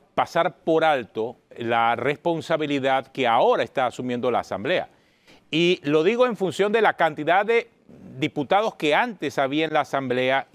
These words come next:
que directamente apoyaban un partido. Hablamos de que en el pasado, pues el P R D tenía más de cuarenta diputados. Cuarenta diputados más todos sus aliados. Cuando tú sumabas esa bancada, realmente era una bancada fuerte, pero representaba un partido político.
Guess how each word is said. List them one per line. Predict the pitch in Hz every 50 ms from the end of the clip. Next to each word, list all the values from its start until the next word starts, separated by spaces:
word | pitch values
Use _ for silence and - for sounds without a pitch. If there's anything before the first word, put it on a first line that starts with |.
| _ -
que | - 160 156 156 143 - _ -
directamente | 135 135 151 156 160 185 220 - _ 233 208 202 220 220 185 -
apoyaban | 180 - 156 139 147 202 196 160 131 131
un | 135 -
partido. | 170 - - - 254 233 147 87 - _ _ _
Hablamos | - 131 123 135 143 147 165 165 151
de | 156 151 123
que | - 120 98
en | 92 90
el | 87 85
pasado, | - _ _ 104 98 - 208 214 190 135 139 165
pues | - 117 92 95
el | 98
P | 90 -
R | 92 98 101
D | 110
tenía | 127 156 165 143
más | 120 98 92
de | 95
cuarenta | - - 98 95 104 170 240 247 - 107
diputados. | 95 85 - 87 - 71 65 57 - - - _ _ _ _ _ _ _ _ -
Cuarenta | 98 117 170 233 220 240 233
diputados | 214 160 151 147 - 214 240 226 202
más | 185 156 -
todos | - 208 214 208 -
sus | 208 170 -
aliados. | 131 120 123 123 104 80 80 82 - _ _ - - -
Cuando | - 139 135 139 -
tú | 240 202
sumabas | - 233 233 214 190 160 156
esa | 180 175 - 202 190
bancada, | 151 131 123 120 - 175 175 165 135 120 135 143 113
realmente | 127 127 131 139 151 160 143 165
era | 165
una | 180 170
bancada | 156 139 120 151 170
fuerte, | - - 185 175 196
pero | 190 196 175 151
representaba | 135 117 131 117 - 131 123 139 131 131
un | 135 127
partido | 123 113 113 117 117 117 104
político. | 104 135 190 240 - - 90 - - -